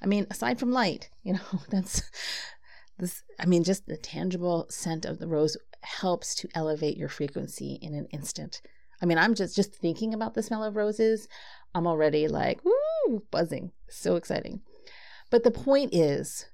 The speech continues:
we need to practice self-trust. We need to practice leaning into our intuition. We need to practice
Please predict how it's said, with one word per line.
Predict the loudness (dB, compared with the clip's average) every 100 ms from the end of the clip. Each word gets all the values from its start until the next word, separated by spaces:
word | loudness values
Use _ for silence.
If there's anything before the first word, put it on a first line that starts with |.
| -20 -20 -20 -20 -20 -20 -10
we | -2 2 4 4 4 2 -4 -10 -20 -20 -20 -20 -8
need | 0 0 0
to | -6
practice | -6 -6 -6 -6 -8
self-trust. | -8 -10 -10 -12 -12 -10 -10 -10 -10 -2
We | 0
need | 0
to | -2
practice | -6 -4 -4 -6 -8 -4
leaning | -2 0 -2 -4
into | -6 -6 -6 -6
our | -6
intuition. | -8 -8 -6 -6 -8 -8
We | -6 -4
need | -4
to |
practice | -8 -6 -2 -2 -2 -6 -6